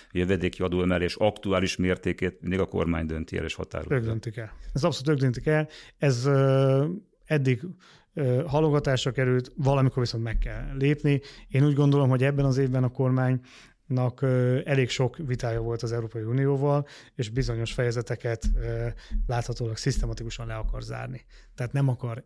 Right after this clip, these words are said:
Speaker 1: És
Speaker 2: ennyi
Speaker 1: ez is ezek sorába tartozik.
Speaker 2: És, és igazából ezt a,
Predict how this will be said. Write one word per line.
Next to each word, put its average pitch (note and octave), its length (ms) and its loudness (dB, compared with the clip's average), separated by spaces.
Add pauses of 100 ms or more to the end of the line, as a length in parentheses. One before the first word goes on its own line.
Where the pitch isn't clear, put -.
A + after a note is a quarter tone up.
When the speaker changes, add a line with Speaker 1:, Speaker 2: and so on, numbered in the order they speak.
Speaker 1:
És C3 160 0
Speaker 2:
ennyi B2 100 4
Speaker 1:
ez A2 80 6
is G#2 100 2
ezek F#2 180 2
sorába E2 400 0
tartozik. D3 380 0
Speaker 2:
És, G#2+ 140 2
és - 60 0
igazából C3+ 360 0
ezt B2 200 -4
a, A#2 220 0